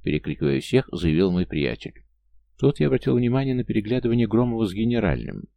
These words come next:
Последний вопросительно глянул на нашего бывшего работодателя, тот кивнул, и после этого генеральный директор негромко заговорил. "Ладно, двести тысяч сейчас получите, но я хочу знать, кто убил Ухтомского и почему".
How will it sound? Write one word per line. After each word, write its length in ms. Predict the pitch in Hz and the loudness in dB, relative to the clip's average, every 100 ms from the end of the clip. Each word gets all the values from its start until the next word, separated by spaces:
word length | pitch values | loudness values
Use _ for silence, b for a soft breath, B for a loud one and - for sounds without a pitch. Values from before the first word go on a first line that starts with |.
| _ _ - | _ _ -4
Последний 480 | 107 - 175 160 | -4 0 0 2
вопросительно 520 | 139 131 127 156 147 127 | -2 -2 -4 -4 -2 -2
глянул 340 | 120 135 131 | 0 0 0
на 100 | 123 | -2
нашего 360 | 123 120 127 117 | -4 -4 0 2
бывшего 360 | 117 - 107 | 0 2 2
работодателя, 720 | 101 92 87 82 90 - 110 | 2 2 0 0 0 0 -4
тот 220 | - 117 - | 0 -2 0
кивнул, 460 | 80 76 110 139 - | -2 0 0 -4 -4
и 120 | 117 | -2
после 360 | 131 - 117 | 0 0 0
этого 440 | 110 123 147 156 165 | 0 2 0 -2 -4
генеральный 400 | 107 104 104 101 | -4 -2 -2 -2
директор 400 | 87 98 120 113 | 0 -2 -2 -2
негромко 420 | 101 - 92 95 | -2 0 0 0
заговорил. 600 | 90 98 76 65 55 50 _ _ _ _ _ | -6 -2 -2 0 -4 -8 _ _ _ _ _
"Ладно, 640 | 104 113 104 104 110 113 - | 0 2 2 0 -6 -6 -12
двести 380 | - 107 123 117 | 0 2 2 -2
тысяч 280 | 120 - - | -6 -6 -6
сейчас 340 | 107 110 - | -4 -2 -2
получите, 600 | - 95 78 - 64 76 | 0 0 0 -2 -4 -2
но 100 | 92 | -2
я 60 | - | -2
хочу 240 | 110 110 | -4 -4
знать, 240 | 104 110 | -2 -4
кто 260 | - - 117 | -4 0 2
убил 260 | 110 110 - | 2 2 0
Ухтомского 600 | 98 - 151 151 - 139 | -4 -2 0 -2 -2 -2
и 120 | 139 | -2
почему". 500 | - - - 143 - | -4 -6 -4 -6 -6